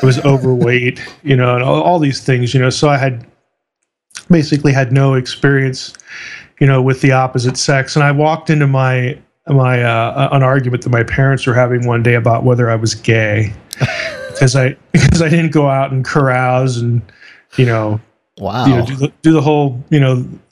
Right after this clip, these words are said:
Speaker 1: thing with, in the backseat of the car with the girls. And th-, that was what they were used to. And that was what they were, I had an older brother, and that was basically his whole life. <laughs> You know, so,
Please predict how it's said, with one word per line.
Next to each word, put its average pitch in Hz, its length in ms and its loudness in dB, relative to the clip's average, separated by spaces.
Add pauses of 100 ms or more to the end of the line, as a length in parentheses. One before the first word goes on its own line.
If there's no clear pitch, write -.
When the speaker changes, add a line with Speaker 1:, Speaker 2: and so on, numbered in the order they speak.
Speaker 1:
thing 147 260 0
with, 139 180 2
in 143 60 0
the 139 80 2
backseat 139 460 0
of 131 60 0
the 131 60 0
car 135 360 0
with 127 140 -4
the 131 60 0
girls. 131 560 0
And 123 120 0
th-, 143 100 -2
that 180 180 2
was 160 180 0
what 151 160 -2
they 151 60 0
were 131 120 2
used 208 320 0
to. 101 160 -6
And - 720 -6
that 233 80 2
was 165 100 0
what 160 100 0
they 151 100 2
were, 147 120 2
I 143 80 -2
had 156 120 0
an 147 100 0
older 135 220 0
brother, 127 380 0
and 120 60 -2
that 127 140 0
was 131 100 0
basically 123 460 -2
his 117 160 0
whole 110 220 -2
life. 127 500 -2
<laughs> 151 180 4
You 180 120 4
know, 160 180 2
so, - 240 0